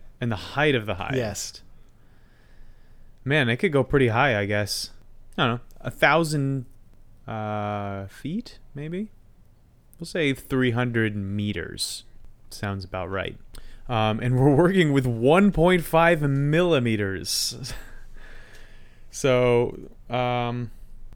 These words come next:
Speaker 1: so we, three hundred meters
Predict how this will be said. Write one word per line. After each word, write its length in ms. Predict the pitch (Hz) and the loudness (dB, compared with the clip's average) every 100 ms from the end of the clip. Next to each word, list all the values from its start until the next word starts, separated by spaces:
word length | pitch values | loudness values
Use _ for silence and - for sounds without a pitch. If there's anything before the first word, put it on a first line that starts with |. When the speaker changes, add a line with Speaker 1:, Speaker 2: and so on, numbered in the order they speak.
| - - | -18 -12
Speaker 1:
so 220 | - 127 | -2 0
we, 360 | 120 131 98 90 - | 0 -2 -4 -8 -12
three 240 | 135 147 | -4 0
hundred 300 | 156 160 147 | 0 2 0
meters 800 | 127 123 127 110 95 95 - - | 0 -2 0 0 -2 -6 -8 -10